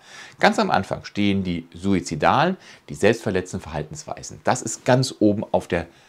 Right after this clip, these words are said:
Taskforce, auf der To-Do-Liste. Am Anfang muss geguckt werden, gibt es irgendwelche suizidalen, selbstverletzenden Verhaltensweisen. Und erst danach,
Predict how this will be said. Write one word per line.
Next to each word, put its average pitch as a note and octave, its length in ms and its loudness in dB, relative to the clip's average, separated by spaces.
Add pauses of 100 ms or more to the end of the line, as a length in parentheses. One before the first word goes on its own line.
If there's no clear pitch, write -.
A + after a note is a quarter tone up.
(200)
Taskforce, - 720 -2
auf F#2+ 120 -6
der E2+ 220 0
To-Do-Liste. G2+ 1080 0 (580)
Am D2+ 160 -6
Anfang E3+ 440 4
muss - 260 -8
geguckt - 360 -2
werden, G2+ 300 -2
gibt D#3 240 -4
es - 200 -10
irgendwelche A#2 520 -2
suizidalen, G2 880 0 (300)
selbstverletzenden F2 920 -4
Verhaltensweisen. C#2+ 840 -12
Und D#2+ 120 -12
erst - 220 -4
danach, C#3 680 2